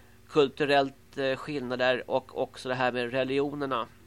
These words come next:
som är bidragande orsak till att det blir såna här konflikter och te-, risk för terrordåd i Sverige. Vi tar hit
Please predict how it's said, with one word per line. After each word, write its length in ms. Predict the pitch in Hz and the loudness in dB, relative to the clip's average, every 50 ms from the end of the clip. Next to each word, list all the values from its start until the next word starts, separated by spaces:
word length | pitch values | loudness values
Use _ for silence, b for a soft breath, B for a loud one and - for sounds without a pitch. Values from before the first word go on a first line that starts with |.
| - - 113 | -20 -20 -14
som 220 | - - 131 131 | -10 -8 -6 -4
är 60 | 127 | -4
bidragande 500 | 127 117 139 135 113 120 120 123 123 131 | -4 -4 -4 -2 -2 -2 -2 -2 -2 -4
orsak 340 | 127 120 110 - 120 113 - | -4 -4 -4 -4 -6 -6 -6
till 160 | - 127 113 | -8 -6 -6
att 120 | 120 120 - | -6 -6 -6
det 100 | 127 107 | -8 -6
blir 300 | 104 127 143 139 135 120 | -4 -4 -4 -4 -4 -6
såna 180 | - - 127 | -8 -8 -6
här 140 | 120 113 110 | -4 -4 -4
konflikter 640 | 113 - 131 117 - - 120 110 - - - - 107 | -4 -6 -8 -8 -6 -8 -8 -10 -10 -10 -8 -8 -6
och 240 | 90 107 113 - - - - | -6 -6 -8 -10 -14 -12 -8
te-, 140 | - 110 - - | -8 -6 -6 -8
risk 320 | 117 117 127 120 - - | -8 -8 -8 -8 -8 -8
för 80 | - 117 | -10 -10
terrordåd 640 | - - 135 120 107 110 113 113 117 113 113 110 113 | -6 -4 -4 -2 -2 -4 -4 -6 -6 -6 -6 -6 -6
i 60 | 113 | -8
Sverige. 420 | - - 123 117 113 107 110 113 | -10 -8 -6 -4 -4 -4 -6 -6
Vi 120 | 110 123 120 | -8 -8 -6
tar 160 | - 139 127 | -4 -4 -4
hit 520 | 131 147 151 143 - - - - - B | -4 -4 -6 -6 -8 -10 -16 -20 -20 B